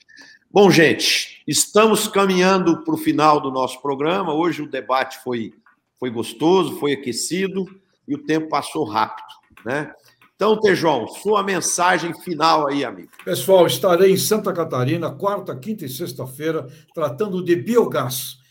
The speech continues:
Speaker 2: com as cooperativas de lá no Oeste, com o pessoal da Aurora, o Neivor, grande turma lá do Sistema Aurora, biogás. Dá pra fazer um monte de energia lá com,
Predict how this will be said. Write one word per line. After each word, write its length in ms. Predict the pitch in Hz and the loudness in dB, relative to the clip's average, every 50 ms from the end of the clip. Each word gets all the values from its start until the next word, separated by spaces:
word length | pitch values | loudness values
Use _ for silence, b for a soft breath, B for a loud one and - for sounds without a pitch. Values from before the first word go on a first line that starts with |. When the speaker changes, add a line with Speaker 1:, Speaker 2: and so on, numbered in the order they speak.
| b b b b b b | b b b b b b
Speaker 2:
com 360 | _ 185 180 170 160 151 139 | _ -6 -4 -4 -4 -4 -6
as 120 | 135 131 131 | -6 -6 -4
cooperativas 960 | - 180 - 131 190 170 143 131 131 - 208 220 220 196 196 202 185 135 127 | -4 -4 -4 -2 -2 -2 -2 -2 -4 -2 0 2 2 2 0 -2 -4 -4 -6
de 120 | 131 143 127 | -6 -6 -4
lá 320 | 127 156 190 196 190 180 | -2 -2 -2 -2 -4 -6
no 140 | 147 139 127 | -4 -2 -2
Oeste, 760 | 127 127 160 196 202 190 185 190 190 190 - 180 - - _ | 0 0 0 0 0 -2 -4 -4 -6 -6 -6 -6 -10 -16 _
com 240 | _ 170 180 170 156 | _ -6 -6 -6 -6
o 100 | 135 127 | -6 -4
pessoal 380 | 147 170 - - - 190 170 165 | -4 -4 -4 -2 -2 -2 -2 0
da 60 | 160 | 0
Aurora, 480 | 143 131 135 156 190 208 202 190 165 | -2 0 0 0 2 2 2 2 2
o 80 | 151 143 | 0 0
Neivor, 640 | 147 165 196 208 208 196 202 202 196 190 - - _ _ _ | 0 4 6 6 6 6 4 2 2 0 -2 -8 _ _ _
grande 500 | 123 139 175 202 202 190 165 147 131 - _ _ _ _ | -4 -2 0 0 0 0 -2 -6 -10 -14 _ _ _ _
turma 320 | 180 208 208 175 139 135 | -6 -4 -4 -4 -4 -4
lá 100 | 139 151 | -4 -6
do 120 | 147 135 131 | -6 -8 -10
Sistema 420 | 131 139 127 131 - 156 139 131 | -12 -14 -16 -12 -12 -10 -8 -6
Aurora, 400 | 117 113 135 165 185 185 170 B B B B B B _ | -6 -4 -4 -2 -2 -2 -2 B B B B B B _
biogás. 1040 | 147 131 135 247 254 247 240 226 190 135 - 165 170 143 123 120 123 - - - - _ _ _ | _ -2 2 2 2 4 4 4 4 2 0 0 0 0 0 -2 -6 -8 -10 -12 -16 _ _ _
Dá 180 | _ 214 220 214 | _ 0 2 2
pra 220 | - - 190 180 175 - | 0 -2 -4 -6 -6 -4
fazer 300 | 170 156 143 131 165 190 | -4 -4 -2 0 0 0
um 120 | 160 139 | 0 0
monte 420 | 131 156 196 214 214 - 151 156 | -4 -2 -2 -2 -2 -2 -6 -10
de 80 | 143 160 | -10 -10
energia 500 | 156 143 131 120 107 110 - 147 139 113 | -10 -8 -8 -8 -10 -10 -10 -8 -8 -6
lá 160 | 110 131 143 135 | -6 -6 -8 -8
com, 240 | - 135 127 127 | -10 -12 -14 -14